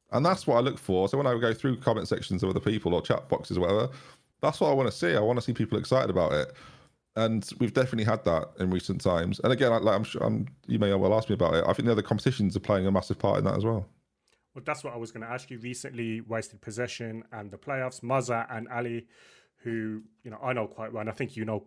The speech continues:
Speaker 2: both of them quite well as well, to be fair.
Speaker 1: Yeah.
Speaker 2: They've merged. So now we've got a, another tournament that is going to be hot on the heels of the showdown, let's say, but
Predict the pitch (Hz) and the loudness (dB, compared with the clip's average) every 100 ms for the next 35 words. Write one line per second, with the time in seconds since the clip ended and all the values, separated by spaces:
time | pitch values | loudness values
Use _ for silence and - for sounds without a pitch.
0 | - 107 - 104 - 104 107 101 95 104 | -8 -6 -6 -10 -10 -12 -10 -12 -10 -10
1 | - 101 98 110 147 - - - _ _ | -10 -14 -6 -4 -4 -6 -20 -20 _ _
2 | _ _ 165 135 175 131 139 196 - - | _ _ -20 -2 -2 -2 -6 -6 -8 -20
3 | _ _ 147 147 156 147 143 135 160 135 | _ _ -8 -4 -2 -4 -8 -6 -4 -4
4 | - _ _ _ _ 135 131 131 123 120 | -6 _ _ _ _ -6 -4 -4 -8 -12
5 | - _ 131 131 147 135 139 135 120 110 | -20 _ -10 -6 -6 -8 -6 -6 -4 -4
6 | 131 135 127 127 123 117 - 123 120 110 | -6 -2 -4 -2 -4 -4 -4 -6 -4 -8
7 | 135 113 117 113 107 _ - - 220 190 | -14 -14 -12 -12 -12 _ -18 0 0 2
8 | 156 143 160 143 139 117 113 123 113 110 | 0 2 4 2 -2 -4 -4 -2 -2 -4
9 | 110 113 - 117 117 123 131 | -6 -8 -8 -6 -4 -4 -8